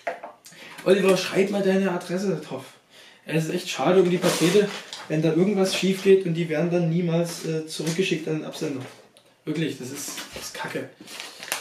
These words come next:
So, danke erstmal für deine Pakete im Allgemeinen. Ich wollte es nur nochmal dazu sagen, schreibt eure Absender drauf. Echt, es ist wirklich schade um die Dinger, weil ich höre das oft mal, dass was nicht ankommt und es dann zurückgeschickt wird durch irgendeinen Scheiß und dann,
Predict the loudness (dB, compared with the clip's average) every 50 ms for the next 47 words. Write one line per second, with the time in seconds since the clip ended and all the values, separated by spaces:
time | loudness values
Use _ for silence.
0 | -10 -16 -8 0 2 2 2 2 2 0 2 2 2 0 0 0 0 0 0 0
1 | -2 -6 -14 -20 _ _ _ _ _ _ _ _ _ _ _ _ _ _ -8 -6
2 | -4 -2 -2 -4 -4 -4 -4 0 0 2 2 0 -2 -2 -4 -4 -4 -2 -2 0
3 | 0 -2 -4 -6 -14 _ _ _ -18 -8 -4 -2 -2 0 0 -2 -2 0 2 2
4 | 0 0 -2 -4 -4 -2 0 0 0 -2 -4 -6 -6 -2 0 0 0 0 -2 -2
5 | -2 -2 -2 -2 -4 -6 -4 -2 -2 0 -2 -2 -4 -6 -8 -8 -10 -18 _ -20
6 | -20 -20 -20 -20 -20 -20 -20 -20 -20 -20 _ -6 -6 -6 -6 -6 -6 -4 -4 -2
7 | 0 0 2 2 4 4 4 4 2 0 0 2 2 4 4 4 4 4 2 0
8 | -2 -6 -6 -4 0 0 0 0 0 -4 -2 4 4 4 6 4 2 0 0 -2
9 | -2 2 4 6 6 6 4 2 0 0 2 2 2 2 2 2 2 2 2 2
10 | 0 -2 -4 -12 -18 -20 -20 -20 -18 -16 -12 -6 -2 -2 0 2 2 2 4 4
11 | 2 2 2 0 -2 -2 -2 -2 -2 0 2 2 4 4 2 2 2 -2 -2 0
12 | 0 0 0 0 0 0 0 0 0 -2 -2 -6